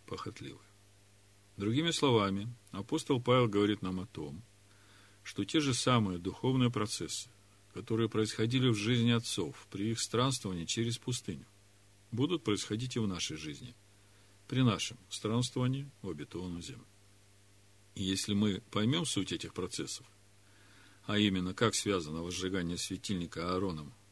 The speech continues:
с событиями, описанными в нашей недельной главе, то тогда мы научимся правильно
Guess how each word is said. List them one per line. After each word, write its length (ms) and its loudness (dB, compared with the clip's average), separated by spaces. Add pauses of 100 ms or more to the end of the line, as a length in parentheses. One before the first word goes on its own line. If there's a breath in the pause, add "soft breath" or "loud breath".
с 80 -6
событиями, 680 -2
описанными 460 -6
в 40 -4
нашей 280 -6
недельной 360 -4
главе, 380 0 (1200 soft breath)
то 120 -2
тогда 480 6
мы 400 6
научимся 600 -2
правильно 720 4